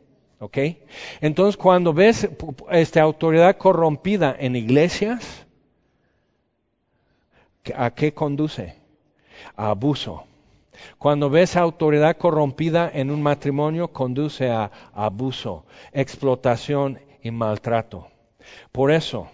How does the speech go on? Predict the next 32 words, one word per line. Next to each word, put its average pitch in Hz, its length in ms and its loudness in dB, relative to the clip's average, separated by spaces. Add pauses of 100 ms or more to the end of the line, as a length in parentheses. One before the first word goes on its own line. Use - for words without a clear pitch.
(560)
sujeción 196 920 0
a, 156 200 4
al 147 300 4
varón 143 420 4
en 175 100 0
tu 156 160 -4
vida. 147 380 0 (180)
Si 185 220 4
él 233 140 4
te 202 120 4
pone 196 340 2
mano, 156 520 0 (320)
me 131 180 0
dices, 135 600 -4 (1400)
"Hermana, 104 520 -8 (880)
porque 117 300 -2
eres 131 180 0
mi 127 120 -4
hermana". 117 500 -6 (920)
Y 127 140 -2
al 131 140 4
menos 170 360 0
en 143 140 -2
mi 196 140 2
rancho, 147 640 -4 (280)
a 127 140 0
mi 143 160 2
hermana 160 480 0
nadie 147 380 0
le 127 140 2
trata 127 380 -2
así. 107 360 -8